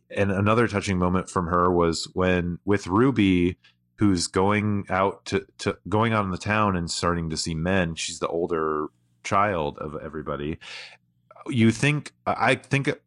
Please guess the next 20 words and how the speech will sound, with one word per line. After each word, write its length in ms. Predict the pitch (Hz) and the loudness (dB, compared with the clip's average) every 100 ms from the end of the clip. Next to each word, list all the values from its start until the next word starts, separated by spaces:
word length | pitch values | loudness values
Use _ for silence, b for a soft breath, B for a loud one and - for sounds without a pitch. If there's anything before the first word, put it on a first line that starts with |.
| - | 0
I, 120 | 110 | 2
like, 220 | 104 98 | 2 0
expected 640 | 87 - - 98 - 95 | -6 -8 -2 -2 0 0
her 280 | 87 87 82 - | 2 0 0 -2
to, 100 | 90 | -4
like, 460 | 80 80 76 - - | 0 0 -2 -6 -10
you 140 | 95 | -8
know, 400 | 76 71 71 78 - | -6 -6 -8 -10 -4
be 120 | 95 | 0
all 140 | 87 82 | 2 0
shitty 400 | - 92 90 85 | -2 -2 0 0
about 300 | 80 69 95 | 0 -2 0
that, 420 | 104 101 87 - B | 0 2 -2 -4 B
but 120 | - 101 | -6 -2
she 100 | 107 | 0
gives 160 | 117 | 0
her 100 | 113 | 0
this 240 | 107 101 87 | 0 -2 -2
really 280 | 92 101 | 0 2
beautiful 340 | 90 92 90 | 2 -2 -2